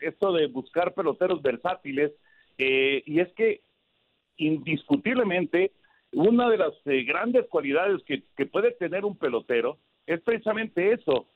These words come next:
el que te pueda ayudar, a lo mejor cubriendo primera, a lo mejor cubriendo primera, tercera y el jardín, a lo mejor por ahí catcher y segunda base. Esos peloteros versátiles, yo me acuerdo perfecto de Benjamín Gil,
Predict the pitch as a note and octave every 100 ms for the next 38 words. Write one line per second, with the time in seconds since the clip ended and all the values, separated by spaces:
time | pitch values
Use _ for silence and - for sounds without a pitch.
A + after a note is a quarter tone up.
0 | _ - B2+ B2 C3 B2 - - F#3 G#3+
1 | F#3 D#3+ D#3+ F3 F#3+ - _ - C3+ C#3+
2 | C3+ E3 D#3+ D#3 E3 D#3+ D#3 - B2 C3
3 | E3 F3 C#3+ B2 A#2+ D3+ C#3 C#3+ D#3+ D#3
4 | - F3 D#3+ D3 - A#2+ A2 D#3+ D#3+ D3
5 | B2 G#2 A2 A2 C#3+ F#3+ F#3+ E3+ _ _
6 | _ B2 C3 B2+ D#3+ - C3 C3 D#3 -
7 | D#3+ E3 - B2 A2+ A#2+ C#3+ D#3+ B2+ D#3+
8 | F#3 - E3+ E3 _ - - F3 A#3 A#3
9 | F3+ E3 G#3 G#3+ F3+ C3 F#3 F#3 G3+ G3
10 | - _ _ A3 A#3+ G#3+ A#3 B3 B3 F#3
11 | D3 C#3 G#3 G3+ G3 D#3+ C#3 - - C3
12 | B2 C3 E3+ F3+ C#3+ C#3 A#2+